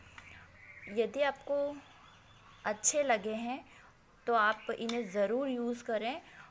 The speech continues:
और एक बार आप यूज़ करके ज़रूर देखें और फिर उससे क्या effect होता है आप मुझे comment करके ज़रूर बताना।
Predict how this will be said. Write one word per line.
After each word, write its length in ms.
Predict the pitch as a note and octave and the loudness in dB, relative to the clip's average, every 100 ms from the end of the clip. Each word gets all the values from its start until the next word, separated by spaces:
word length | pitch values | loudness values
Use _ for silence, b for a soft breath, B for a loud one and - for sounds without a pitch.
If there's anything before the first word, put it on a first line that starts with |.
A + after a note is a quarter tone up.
| - | -2
और 320 | G3 G#3 G#3 G#3 | 2 4 2 0
एक 280 | - G#3+ G3+ | -2 -2 4
बार 160 | A#3+ | 4
आप 140 | A#3 A3 | 4 2
यूज़ 280 | G#3+ A3+ - | -6 -6 -4
करके 260 | A3 A3 | -4 -2
ज़रूर 340 | G#3 G3+ G3+ B3 | 0 0 2 -2
देखें 400 | A3 G3+ - B3+ | -2 -2 -2 -2
और 240 | - G3 | 0 -2
फिर 220 | F#3+ G#3+ G#3+ | -2 -6 -6
उससे 240 | G#3 A3+ | -6 -8
क्या 280 | - A3 G#3+ | -4 0 2
effect 440 | A3+ A#3 G#3+ G#3 G#3 | 0 0 -4 -2 -4
होता 260 | G3 G3+ | -2 -2
है 160 | G3 A#3+ | -4 -2
आप 200 | - G3 | -2 -2
मुझे 200 | G#3 A3+ | -4 -8
comment 380 | A#3 F#3 F#3 F#3+ | -4 -4 -4 -4
करके 280 | F#3+ F#3 A#3+ | -6 -4 -4
ज़रूर 340 | F#3+ F#3+ F#3+ F#3 | -2 -2 -2 -4
बताना। 460 | F3 E3 D#3+ E3 | -4 -6 -10 -12